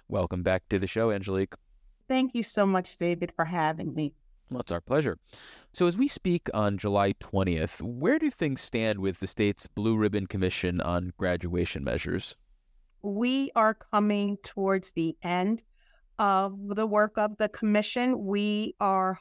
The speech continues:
Speaker 2: hosting an in-person meeting, uh, next week, beginning on July twenty-fifth,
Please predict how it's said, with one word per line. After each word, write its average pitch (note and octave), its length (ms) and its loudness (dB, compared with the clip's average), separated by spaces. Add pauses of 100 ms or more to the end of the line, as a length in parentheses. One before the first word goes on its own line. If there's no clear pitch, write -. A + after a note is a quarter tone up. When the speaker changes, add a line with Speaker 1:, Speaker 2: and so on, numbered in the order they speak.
Speaker 2:
hosting F3 680 -2 (480)
an G#3 140 2
in-person A3 640 0
meeting, G3+ 580 0
uh, F3 160 0
next E3+ 400 -4
week, G3+ 320 2 (420)
beginning F#3 400 0
on F3+ 160 2
July F3 380 2
twenty-fifth, E3+ 800 0